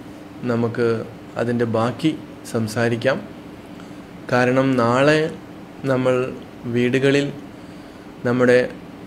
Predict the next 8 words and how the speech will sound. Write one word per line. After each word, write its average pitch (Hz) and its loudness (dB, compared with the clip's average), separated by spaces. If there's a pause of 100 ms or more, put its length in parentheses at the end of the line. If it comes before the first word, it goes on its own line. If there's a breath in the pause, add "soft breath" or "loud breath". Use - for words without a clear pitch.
(220)
ഗുരു 135 8 (240)
പൂജ 147 8 (400)
നടത്താനുള്ള 120 2 (760 loud breath)
തയ്യാറെടുപ്പിലാണ് 120 4 (160)
എല്ലാവരും. 113 2 (840)
അതുകൊണ്ട് 131 4 (400)
നാളത്തെ 135 4 (340)
ഗുരുപൂജ 127 2